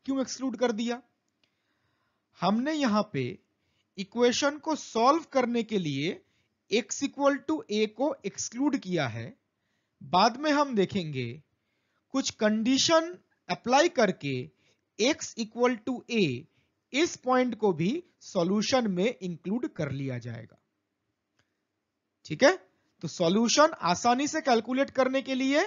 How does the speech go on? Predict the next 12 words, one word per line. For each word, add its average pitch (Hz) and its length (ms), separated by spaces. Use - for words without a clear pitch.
पहले 220 360
x 277 400
equal 226 400
to 240 60
a, 165 360
इस 277 240
पॉइंट 208 440
को 294 220
एक्सक्लूड 285 580
किया 202 280
गया 147 260
है। 156 180